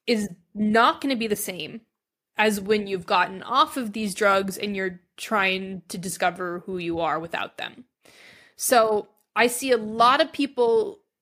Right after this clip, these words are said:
who, who, who talk to me who they're just, they're just, they just keep trying to go back. But what they don't understand is that this is a one-way street. You, none of us can ever go back to who we were, but you really can't when your entire understanding of yourself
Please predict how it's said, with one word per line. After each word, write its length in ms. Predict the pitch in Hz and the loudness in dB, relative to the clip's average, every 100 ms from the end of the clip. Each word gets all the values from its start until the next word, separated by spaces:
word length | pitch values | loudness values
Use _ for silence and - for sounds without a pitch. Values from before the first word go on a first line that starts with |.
| - 214 | -12 -8
who, 200 | 220 190 202 | -8 -8 -10
who, 180 | 233 208 | -8 -8
who 100 | 214 | -8
talk 340 | - 277 294 | -2 0 -2
to 120 | - | -6
me 220 | 254 220 | -4 -4
who 120 | 208 214 | -2 -2
they're 140 | 208 | -2
just, 260 | 190 226 - | -2 -4 -4
they're 80 | 202 | -4
just, 200 | 214 - | -2 2
they 120 | 226 | 2
just 200 | 247 - | 2 -2
keep 200 | 311 311 | -2 0
trying 280 | 302 285 254 | 0 0 0
to 60 | |
go 160 | 208 214 | 0 0
back. 420 | 185 175 185 - | 2 4 4 0
But 100 | - | -2
what 140 | 214 | 0
they 120 | - 226 | 0 0
don't 220 | 240 262 | 0 0
understand 640 | 254 240 - 226 226 208 | -2 -2 -4 -2 0 0
is 160 | 202 185 | -2 2
that 340 | 196 190 - - _ | 2 2 -2 -14 _
this 160 | 226 233 | -10 -2
is 80 | 233 | 0
a 80 | |
one-way 340 | 208 208 220 214 | 0 0 -2 -2
street. 540 | - - 220 247 - _ _ _ _ _ _ _ _ _ _ | -4 -4 -4 -4 -8 _ _ _ _ _ _ _ _ _ _
You, 560 | 214 226 233 226 208 - | -6 -4 -2 -4 -8 -8
none 220 | 226 294 339 | 0 2 4
of 100 | 381 | 2
us 140 | - | 0
can 120 | 262 | 0
ever 220 | 226 220 | 0 2
go 140 | 247 254 | 2 2
back 280 | 262 254 - | 2 2 -2
to 100 | 254 | -4
who 140 | 269 | -2
we 120 | 262 | -4
were, 280 | 254 254 262 | 0 2 4
but 140 | 233 214 | 2 -4
you 220 | 233 220 | -6 -4
really 460 | 208 269 302 294 | -2 0 0 -2
can't 520 | 247 - 240 233 214 - | -6 -2 2 2 2 -4
when 360 | 220 202 196 | -6 -4 -8
your 180 | 214 214 | -8 -6
entire 800 | 208 214 - 247 247 277 294 285 | -6 -10 -6 0 2 2 0 -4
understanding 760 | 240 233 233 - 233 240 220 196 | -6 -6 -8 -6 -4 -4 -4 -6
of 120 | 185 | -6
yourself 720 | 180 170 - 160 - - - | -6 -6 -6 -6 -10 -14 -18